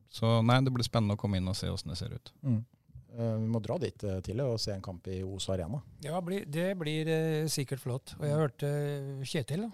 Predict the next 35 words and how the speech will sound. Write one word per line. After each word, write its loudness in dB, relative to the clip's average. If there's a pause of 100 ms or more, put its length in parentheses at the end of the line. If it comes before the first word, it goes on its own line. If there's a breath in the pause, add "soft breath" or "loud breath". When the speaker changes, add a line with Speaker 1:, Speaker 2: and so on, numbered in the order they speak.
(120)
Speaker 2:
Mm. 12
Speaker 3:
som -2
har 2
sittet -2
her 2
før 2
meg. 10
Speaker 2:
Mm. 2 (960 loud breath)
Speaker 3:
Han 2
har 4
vært -4
der -4
Speaker 2:
Ja. 8
Speaker 3:
da, 0
på -6 (160)
omvisning -6 (260)
fra -4
Porsnes, -4
da, -8
fra -4
Speaker 2:
Mm. 0
Speaker 3:
idrettslinja. -8 (140)
Og -20
de -14
hadde -16
vært -10
der, -6
og -4
han -6
var -8
imponert -6
og -8
trodde -14
at -18
det -20